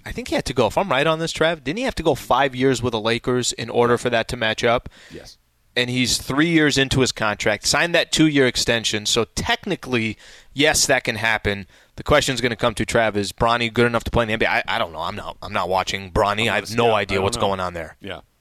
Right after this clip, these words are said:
Speaker 1: No idea what's going on there. What do you think? Ralph coming in?
Speaker 2: Eh, I don't know. I
Speaker 1: Let's
Speaker 2: don't
Speaker 1: keep
Speaker 2: know.
Speaker 1: moving.
Speaker 2: We'll, we'll,
Speaker 1: Keep
Speaker 2: we'll
Speaker 1: moving then.
Speaker 2: see. We'll,
Speaker 1: Let's
Speaker 2: we'll,
Speaker 1: keep going.
Speaker 2: we'll, hopefully we do. Uh,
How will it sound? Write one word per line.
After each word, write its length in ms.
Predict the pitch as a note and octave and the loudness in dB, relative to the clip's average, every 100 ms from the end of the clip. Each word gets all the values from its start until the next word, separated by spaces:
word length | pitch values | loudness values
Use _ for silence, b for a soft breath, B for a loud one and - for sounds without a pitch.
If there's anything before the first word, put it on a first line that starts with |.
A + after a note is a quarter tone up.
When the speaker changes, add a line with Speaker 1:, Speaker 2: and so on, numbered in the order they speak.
| _ _ - | _ _ 0
Speaker 1:
No 100 | B2 | 2
idea 200 | A2 G#2 | 2 0
what's 120 | - | 0
going 200 | G2+ F#2+ | -4 -4
on 120 | F2+ | -6
there. 160 | E2 - b b b | -10 -16 b b b
What 80 | C3 | 0
do 40 | C#3 | 2
you 60 | |
think? 100 | A#2+ | 2
Ralph 200 | B2 C#3+ | 2 2
coming 260 | - D3+ C#3+ | 2 0 2
in? 260 | D#3+ G#3+ F#3+ _ _ _ - | 2 0 -4 _ _ _ -16
Speaker 2:
Eh, 320 | E3 F#3+ E3+ B B B B B _ C3+ | -12 -10 -12 B B B B B _ -20
I 40 | A#2+ G#2+ | -20 -16
don't 140 | F2+ | -18
know. 120 | D#2 - - - | -20 -20 -20 -20
I 40 | - | -14
Speaker 1:
Let's 100 | - | -4
Speaker 2:
don't 20 | |
Speaker 1:
keep 120 | D#3+ | 0
Speaker 2:
know. 80 | C#3+ | 2
Speaker 1:
moving. 140 | G#2+ F2+ | 0 -2
Speaker 2:
We'll, 80 | - - | -12 -10
we'll, 120 | A#2 | -2
Speaker 1:
Keep 140 | D3 | 0
Speaker 2:
we'll 100 | C#3+ | 2
Speaker 1:
moving 80 | A2 | 0
then. 80 | F#2 | -6
Speaker 2:
see. 40 | - | -8
We'll, 140 | A#2+ B2 | -10 -8
Speaker 1:
Let's 160 | A#2+ F#3 | -4 0
Speaker 2:
we'll, 80 | D3+ | 2
Speaker 1:
keep 60 | |
going. 220 | C#3 A2+ C#3+ | 2 2 -2
Speaker 2:
we'll, 140 | F3 | -6
hopefully 400 | C#3+ A3+ - F#3 | 0 0 0 -8
we 160 | E3+ E3 | -6 -8
do. 340 | D3 C#3+ C3+ - b b - | -8 -8 -8 -12 b b -8
Uh, 220 | B2+ | -8